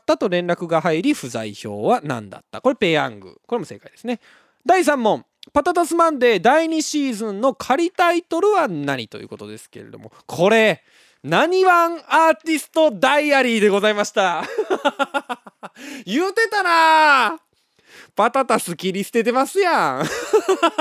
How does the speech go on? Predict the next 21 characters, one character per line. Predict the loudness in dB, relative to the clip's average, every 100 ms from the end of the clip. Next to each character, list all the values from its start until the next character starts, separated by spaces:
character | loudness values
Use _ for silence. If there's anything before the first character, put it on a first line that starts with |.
| 0 0 -2 -4 -4 -6 -8 -8 -10 -10 _ _ _ -20 _ -14 -12 -12 -6
あ | -4
と | -2
や | -4
っ |
ぱ | -2
こ | -2
う |
い |
う | 0
打 | -2
算 | -2 -2
的 | -4 -4
な | -4
の | -4
っ | -4
て | -2 0 -2 -4
良 | -6 -4
く | -2
な | -2 -2
い |
ね。 | -2 -6